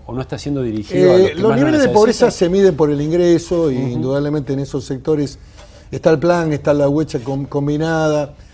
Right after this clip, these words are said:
Speaker 2: Bueno, hay que ver cómo se mide. Yo no descreo de las mediciones que hacen organismos públicos y privados, pero en general es también un porcentaje,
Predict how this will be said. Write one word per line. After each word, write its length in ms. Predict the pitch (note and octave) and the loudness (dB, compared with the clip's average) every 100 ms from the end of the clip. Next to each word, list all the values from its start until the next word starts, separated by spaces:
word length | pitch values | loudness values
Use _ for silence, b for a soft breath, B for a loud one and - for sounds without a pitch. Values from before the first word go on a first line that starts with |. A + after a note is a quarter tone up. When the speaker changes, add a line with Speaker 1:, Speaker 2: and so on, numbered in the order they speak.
| b b b - | b b b -20
Speaker 2:
Bueno, 260 | E3 E3 A#2 - - - | -18 -16 -18 -20 -20 -16
hay 120 | D#3+ | -14
que 140 | E3 G3 | -6 -2
ver 160 | F#3+ D#3+ - - | -2 -4 -16 -8
cómo 180 | E3+ D3+ | -6 -4
se 140 | C#3+ | -4
mide. 360 | C3 C3 B2 B2 | -2 -2 -2 -2
Yo 140 | G3 | 0
no 140 | F#3 | 2
descreo 520 | E3 C#3+ E3+ E3 D#3 C3+ | 2 0 2 4 4 2
de 80 | |
las 120 | B2 A#2+ | 0 -4
mediciones 420 | B2 - C3+ A#2+ | -6 -4 -6 -4
que 120 | C3+ | -6
hacen 460 | A#2+ - A2+ A2+ A2+ | -8 -8 -10 -10 -10
organismos 720 | A#2 B2 C3 B2 A2 G2+ - - - - | -10 -8 -6 -6 -8 -12 -18 -20 -20 -12
públicos 560 | C#3 C#3 B2 G#2+ G#2 G#2+ | -6 -6 -6 -8 -12 -14
y 60 | |
privados, 680 | G2 C#3 D3 C#3+ C#3+ D3 - - B B B B B B B - | -10 -6 -2 0 -2 -4 -12 -20 B B B B B B B -4
pero 200 | G3+ A3 | 0 0
en 60 | G#3+ | 0
general 400 | A#3 C4 D4+ C4+ | -2 0 2 2
es 260 | G#3 - - - | 0 -6 -18 -6
también 600 | G3+ G3 A#3+ C4 A3 - | -4 -4 -2 -2 -4 -6
un 180 | B3 G3+ | -6 -4
porcentaje, 960 | F#3+ - D#3 D3+ G#3 F#3+ - F#3 F3+ | -4 -4 -6 -2 -2 -2 -2 0 0